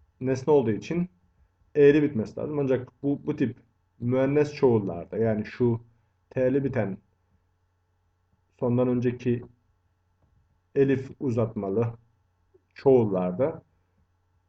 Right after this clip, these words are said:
eğer özne ise u'lu, nesne ise veyahut tümleç durumunda ise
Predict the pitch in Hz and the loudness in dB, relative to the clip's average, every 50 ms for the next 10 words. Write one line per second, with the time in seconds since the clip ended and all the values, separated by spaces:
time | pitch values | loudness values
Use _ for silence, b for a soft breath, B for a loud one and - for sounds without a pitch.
0 | _ _ _ _ _ _ _ _ _ _ _ _ _ _ 131 131 131 123 120 113 | _ _ _ _ _ _ _ _ _ _ _ _ _ _ 2 4 4 4 4 2
1 | - - 139 139 139 131 139 139 131 - - - - - - 156 139 127 117 - | -2 2 4 6 6 6 6 4 2 2 0 -4 -6 -4 0 2 4 4 4 2
2 | 123 143 160 - - _ _ - 131 131 120 120 - - 98 92 - - 151 151 | 0 -4 -6 -8 -14 _ _ -4 -4 -4 -4 -2 -2 -2 -2 -2 -2 -2 -2 -2
3 | 147 - - _ _ _ _ _ _ _ _ _ _ _ _ _ _ _ _ _ | -2 -6 -14 _ _ _ _ _ _ _ _ _ _ _ _ _ _ _ _ _
4 | _ _ _ - 120 113 110 107 107 101 - - - - _ _ _ _ _ _ | _ _ _ 0 0 2 2 0 -2 -4 -6 -12 -20 -20 _ _ _ _ _ _
5 | _ - - 131 135 135 131 120 - - 120 104 92 90 90 90 90 90 - - | _ -8 -4 -2 0 2 0 0 -2 -4 -4 -4 -2 -4 -4 -6 -8 -8 -8 -8
6 | 175 - | -8 -8